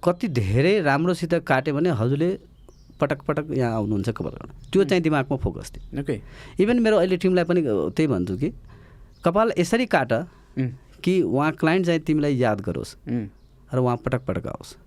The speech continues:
Speaker 2: उम्।
Speaker 1: त्यो भनेको ठुलो एचिभमेन्ट हो।
Speaker 2: हो।
Speaker 1: जबसम्म तपाईँ सेटिस्फाई हुँदैन,
Speaker 2: उम्।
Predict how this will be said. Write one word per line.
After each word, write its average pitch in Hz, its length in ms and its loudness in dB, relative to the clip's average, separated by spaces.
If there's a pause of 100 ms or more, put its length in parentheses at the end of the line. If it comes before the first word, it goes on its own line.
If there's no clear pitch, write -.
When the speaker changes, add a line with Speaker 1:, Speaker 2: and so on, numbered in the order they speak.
(220)
Speaker 2:
उम्। 123 220 -4 (440)
Speaker 1:
त्यो 180 120 6
भनेको 165 220 0
ठुलो 165 200 0
एचिभमेन्ट 90 580 -2
हो। - 60 -14 (640)
Speaker 2:
हो। 101 160 -8 (1500)
Speaker 1:
जबसम्म 175 340 4
तपाईँ 175 180 2
सेटिस्फाई 131 420 0
हुँदैन, 117 220 0
Speaker 2:
उम्। 113 360 -8